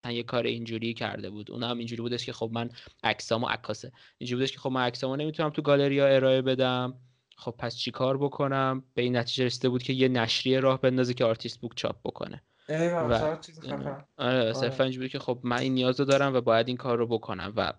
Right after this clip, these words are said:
Speaker 1: خب در نهایت هم خیلی موفق شده در این کارش.
Speaker 2: آره، آیدیای خیلی باحالی داده.
Speaker 1: خیلی، خیلی. من، اه، اون قسمت کلاً داشت حنانه تعریف می‌کرد از ابتدا که مثلاً چی شده که این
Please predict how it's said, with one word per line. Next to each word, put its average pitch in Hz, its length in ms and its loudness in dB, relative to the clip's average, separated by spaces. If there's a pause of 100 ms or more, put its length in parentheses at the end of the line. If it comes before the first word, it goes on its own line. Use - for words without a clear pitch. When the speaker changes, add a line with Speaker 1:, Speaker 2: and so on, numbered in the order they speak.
Speaker 1:
خب - 140 -6
در 104 180 0
نهایت 107 360 0
هم 123 80 0
خیلی 117 240 0
موفق 107 440 0
شده - 280 -8
در 80 80 -8
این - 160 -14
کارش. - 440 -8
Speaker 2:
آره، 147 180 -2 (100)
آیدیای 151 380 4
خیلی 208 200 0
باحالی 190 320 0
داده. 156 360 0 (880)
Speaker 1:
خیلی، 143 320 4
خیلی. 123 380 2
من، 131 340 2
اه، - 240 0
اون 139 180 0
قسمت 135 400 2
کلاً 127 380 2
داشت 135 340 -2
حنانه 123 320 -2
تعریف 127 400 -4
می‌کرد 117 300 -6
از 113 120 -10
ابتدا 113 400 -10
که 117 140 -12
مثلاً 113 320 -4
چی 117 140 -10
شده 117 400 -4 (580)
که - 140 -6
این 110 260 -4